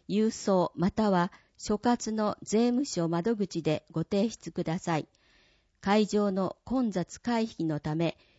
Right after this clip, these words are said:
入場整理券を当日配布します。これはオンラインでの事前発行は行いません。入場整理券の配布状況に応じて、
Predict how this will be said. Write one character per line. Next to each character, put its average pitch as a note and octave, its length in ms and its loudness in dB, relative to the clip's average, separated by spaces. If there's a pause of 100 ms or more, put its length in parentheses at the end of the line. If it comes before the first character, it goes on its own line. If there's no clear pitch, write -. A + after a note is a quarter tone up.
(140)
入 B3+ 240 2
場 B3+ 240 2
整 A#3+ 260 2
理 B3 120 -2
券 F3+ 300 0
を D3+ 220 -4
当 A3 180 0
日 G#3+ 280 -4
配 F#3 240 -2
布 F#3 160 -8
し - 180 -6
ま D#3+ 200 0
す。 - 120 -20 (440)
こ G3 100 0
れ G3+ 120 4
は G3 220 4 (240)
オ A3 160 0
ン C4+ 100 0
ラ C#4 140 4
イ C4 140 2
ン F3+ 100 -2
で G3 140 0
の F3 220 -2 (200)
事 E3 140 -4
前 B3+ 180 2
発 B3+ 320 -2
行 F3 180 2
は D3+ 200 0 (100)
行 G#3 120 0
い G#3 260 0
ま F#3 120 0
せ F#3 200 0
ん。 D3 100 -2 (640)
入 A3 280 2
場 G#3 280 2
整 A3 260 2
理 A3+ 120 0
券 F3+ 260 0
の D#3+ 140 0
配 G#3 240 -2
布 A3+ 180 -4
状 A#3+ 220 2
況 F3+ 300 0
に D#3+ 120 2
応 F3 160 0
じ F#3 140 -6
て、 E3+ 240 -2